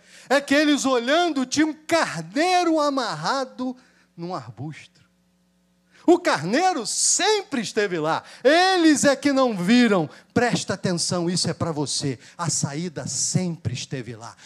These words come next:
você é que não tá vendo. Você quer ver mais uma vez? Vou mostrar de novo, porque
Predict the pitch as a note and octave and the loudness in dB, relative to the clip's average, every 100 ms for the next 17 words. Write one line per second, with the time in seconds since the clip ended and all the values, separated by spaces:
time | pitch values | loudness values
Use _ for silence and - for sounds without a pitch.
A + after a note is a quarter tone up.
0 | - C3+ D#3+ D3 - - - E3 C3 - | -20 -4 -2 0 -2 -4 -2 -2 -4 -8
1 | B2+ C3+ C3+ B2 A#2+ A#2 G#2+ _ _ _ | -6 -6 -6 -8 -8 -10 -12 _ _ _
2 | _ _ _ _ D#4+ D#4 B3 C4 C#4 C4 | _ _ _ _ -6 -2 -2 -2 -4 -4
3 | A3+ G#3+ B3 F#4 A3 - _ C4 D#4+ C#4 | -4 -2 -2 -2 -6 -16 _ -8 -6 -8
4 | - D#4 E4+ C4+ D#4 D#4 D#3+ F#3+ _ C#4+ | -8 -10 -8 -6 -6 -8 -14 -20 _ -20
5 | D#4+ | -20